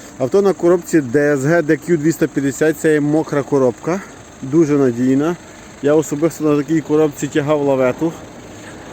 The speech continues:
На іншому автомобілі, на с-, е, старіший рік, дві тисячі дев'ятого року, у мене був Tauran Cross, і я цим авто тягав два роки лавету, і з цією коробкою нічого не сталося. Що ця коробка,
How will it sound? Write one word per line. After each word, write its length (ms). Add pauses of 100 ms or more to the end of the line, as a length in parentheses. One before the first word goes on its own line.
(500)
На 240
іншому 560
автомобілі, 600
на 140
с-, 220
е, 200
старіший 520
рік, 160
дві 120
тисячі 300
дев'ятого 400
року, 200
у 20
мене 160
був 160
Tauran 500
Cross, 280
і 60
я 160
цим 220
авто 300
тягав 380
два 140
роки 220
лавету, 420
і 40
з 40
цією 260
коробкою 460
нічого 220
не 60
сталося. 380
Що 160
ця 140
коробка, 480